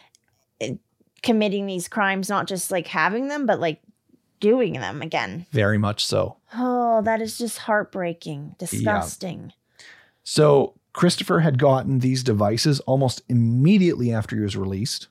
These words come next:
Speaker 1: <laughs>
Speaker 2: after agreeing to never having them, right? And was using these devices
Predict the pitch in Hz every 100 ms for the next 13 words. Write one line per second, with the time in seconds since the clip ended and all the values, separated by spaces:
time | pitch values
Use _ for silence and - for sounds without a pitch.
0 | - - - - _ _ - 110 123 -
1 | 113 104 127 110 107 107 101 101 98 92
2 | - - 101 101 101 98 143 123 - 107
3 | 110 156 - - - - - _ _ 143
4 | 165 156 127 185 208 196 165 143 127 123
5 | 123 127 135 -